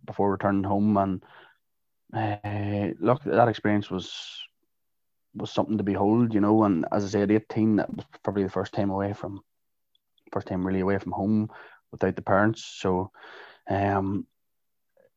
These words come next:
it was a decision now that, uh, probably, it's not that I regret, but I'd love to have seen how it would have played out. But I'd love to know what would have went different if I had stayed, because the feedback I was getting from the, the club, uh, and the coaches was that I was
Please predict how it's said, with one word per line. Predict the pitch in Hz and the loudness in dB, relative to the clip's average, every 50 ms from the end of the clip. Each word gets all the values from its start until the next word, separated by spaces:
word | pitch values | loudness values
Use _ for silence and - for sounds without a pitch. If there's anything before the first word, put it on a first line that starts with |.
| _ - - | _ -2 0
it | 117 | 2
was | 110 107 | 2 2
a | 104 | 2
decision | 101 107 104 - 113 110 107 107 104 | 0 0 4 4 4 6 6 4 6
now | 101 101 104 110 117 113 107 101 - _ _ _ _ - | 6 8 8 8 8 8 6 6 4 _ _ _ _ -2
that, | - | 2
uh, | 101 101 98 - _ _ _ - | 2 2 2 0 _ _ _ -18
probably, | - - - 107 110 110 107 107 110 101 92 - - - | -12 2 4 6 6 6 4 4 4 4 4 2 -2 -8
it's | - - - _ _ - - | -10 -14 -14 _ _ -2 0
not | 139 135 143 | 0 2 4
that | 123 107 | 4 4
I | |
regret, | 104 101 101 101 101 104 110 113 - - | 6 6 4 2 2 0 -2 -2 0 0
but | 101 | 2
I'd | 101 98 95 | 4 4 4
love | 104 107 104 107 104 - - | 4 2 2 2 2 -2 0
to | - | 2
have | 107 101 101 98 92 | 4 4 4 2 0
seen | - - 104 107 107 | -2 -2 0 2 2
how | 101 101 101 - - | 0 -2 -4 -6 -8
it | 101 | -8
would | 98 95 98 98 | -8 -6 -4 -4
have | 95 92 _ _ | -4 -4 _ _
played | - - 107 104 101 | -2 0 2 4 6
out. | 104 110 139 143 139 - _ _ _ _ _ - | 6 6 6 4 2 -8 _ _ _ _ _ -4
But | 98 | 0
I'd | 101 98 98 | 0 2 2
love | 101 104 104 - | 2 0 0 0
to | 101 | -2
know | 104 101 | 0 0
what | 98 98 98 98 104 - | 2 2 4 2 2 2
would | - 95 | 0 -2
have | 98 95 | 0 2
went | 98 98 101 - | 0 0 0 -4
different | 101 - - 107 104 - | -6 -2 -2 -2 -2 -2
if | 95 - | -4 -6
I | 95 98 | -2 0
had | 98 101 101 | 0 0 -2
stayed, | - - 98 101 98 | -4 -2 -2 -2 -2
because | 92 104 101 - 98 98 95 101 | -2 -6 -4 -2 -2 -2 -2 -4
the | 98 | -4
feedback | - 101 104 104 98 95 98 - 98 | -2 -2 0 2 2 0 2 2 -2
I | 92 | -4
was | 90 92 95 95 - | -4 -4 -10 -10 -4
getting | 98 95 - - 104 101 101 | -4 -4 -4 -4 -8 -10 -8
from | - 101 101 101 | -8 -8 -6 -6
the, | 98 98 98 95 95 98 - _ _ _ _ _ _ _ _ _ _ _ _ _ _ _ _ _ _ _ - | -6 -4 -4 -6 -6 -8 -12 _ _ _ _ _ _ _ _ _ _ _ _ _ _ _ _ _ _ _ -14
the | 110 | -12
club, | - - 104 98 98 98 | -4 0 2 2 2 2
uh, | 107 98 95 90 - - - - - | 2 2 2 2 0 -6 -14 -16 -10
and | - 104 | -8 -8
the | 95 92 | -6 -6
coaches | - - 101 98 - 104 95 98 | -2 -2 -2 -2 -2 -6 -6 -4
was | 95 98 98 98 95 - | -2 0 0 0 -2 -4
that | - 90 | -4 -4
I | 95 | -2
was | 95 95 92 92 - - | 0 -2 -2 -4 -6 -12